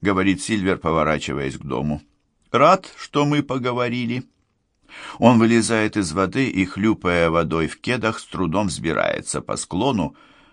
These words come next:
туда, где в ужасе, глядя на него, стоят Денис с Кейси.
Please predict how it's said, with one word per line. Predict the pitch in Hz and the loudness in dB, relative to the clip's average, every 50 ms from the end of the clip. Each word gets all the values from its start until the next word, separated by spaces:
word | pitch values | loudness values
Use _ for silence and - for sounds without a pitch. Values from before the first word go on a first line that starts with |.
| _ _ _ | _ _ _
туда, | - 101 101 90 147 170 160 | 0 2 2 4 4 2 0
где | 135 113 139 135 | 0 0 0 0
в | 113 117 | 0 0
ужасе, | 147 147 127 131 117 117 - 98 | 0 0 0 -2 -2 -2 -2 -2
глядя | 87 82 85 101 104 90 92 90 | -2 -2 -2 -4 -4 -2 -4 -4
на | 82 80 | -2 -2
него, | 90 85 82 85 95 92 | -2 -2 -2 -2 -2 -2
стоят | 90 - - 73 73 71 71 76 69 65 | -4 -4 -6 -6 -4 -2 -2 -2 -4 -4
Денис | 67 73 73 76 76 82 87 82 - - | -4 -4 -2 -2 -2 -2 -2 -2 -4 -6
с | - - - | -10 -12 -10
Кейси. | - - - - - - - - - | -10 -10 -10 -10 -10 -12 -12 -12 -12